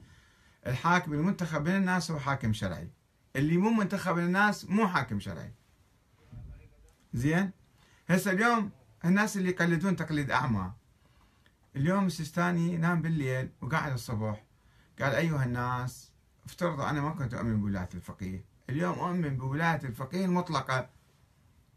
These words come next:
ولازم أنا أضرب الدولة كلها والحكومة كلها والانتخابات والدستور والبرلمان،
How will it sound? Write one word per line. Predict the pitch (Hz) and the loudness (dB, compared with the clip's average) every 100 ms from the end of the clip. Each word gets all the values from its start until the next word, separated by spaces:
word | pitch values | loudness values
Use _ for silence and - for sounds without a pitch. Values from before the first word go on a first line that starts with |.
| _ _ _ _ _ _ - | _ _ _ _ _ _ -4
ولازم | 165 190 208 190 | 2 4 4 4
أنا | 139 208 214 220 - - | 2 2 2 0 -2 0
أضرب | 220 226 202 | 2 2 0
الدولة | 160 190 185 143 | 4 4 4 2
كلها | 156 139 127 | 0 0 0
والحكومة | 135 135 151 202 180 127 | 0 -2 -2 0 0 0
كلها | 147 131 123 | -2 0 2
والانتخابات | 120 127 139 131 135 156 147 139 160 147 139 | 0 0 -4 -4 -4 -2 0 2 2 2 -2
والدستور | 139 143 - 175 170 143 | -4 -4 -2 0 0 -2
والبرلمان، | 143 156 156 156 180 175 | -2 -2 0 0 2 2